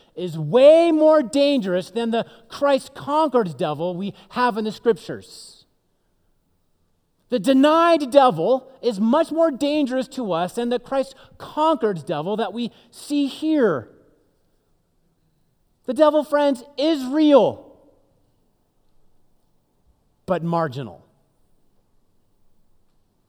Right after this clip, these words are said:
The de-, the devil actually is serious, but not ultimate. The devil is chained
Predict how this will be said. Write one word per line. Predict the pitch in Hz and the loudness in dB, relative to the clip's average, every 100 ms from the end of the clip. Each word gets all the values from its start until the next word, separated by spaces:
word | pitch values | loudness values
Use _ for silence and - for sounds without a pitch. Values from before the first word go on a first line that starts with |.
| _ - | _ -6
The | 226 | -2
de-, | 294 294 277 | 0 0 2
the | 277 | 0
devil | 254 - 294 285 277 | -2 2 2 4 2
actually | 285 285 285 294 285 | 0 -4 -4 -4 -2
is | 330 349 311 - - | 0 -2 -4 -14 -20
serious, | - - - 349 359 339 269 180 - - - - - - _ _ _ _ _ _ _ _ _ _ _ _ _ _ _ - | -20 -10 -2 0 2 4 4 2 -4 -16 -18 -20 -20 -20 _ _ _ _ _ _ _ _ _ _ _ _ _ _ _ -10
but | 175 - 156 | -10 -10 -10
not | 190 208 | -6 -4
ultimate. | 196 - 123 92 _ _ _ _ _ _ _ _ _ _ _ _ _ _ _ _ _ _ _ _ _ _ _ _ _ _ _ _ _ _ _ _ _ _ _ _ _ _ _ _ _ _ _ _ _ _ _ _ _ | -6 -8 -14 -16 _ _ _ _ _ _ _ _ _ _ _ _ _ _ _ _ _ _ _ _ _ _ _ _ _ _ _ _ _ _ _ _ _ _ _ _ _ _ _ _ _ _ _ _ _ _ _ _ _
The | 131 | -14
devil | 143 143 151 | -10 -8 -10
is | 151 | -12
chained | - - 151 127 95 82 | -16 -12 -10 -10 -12 -18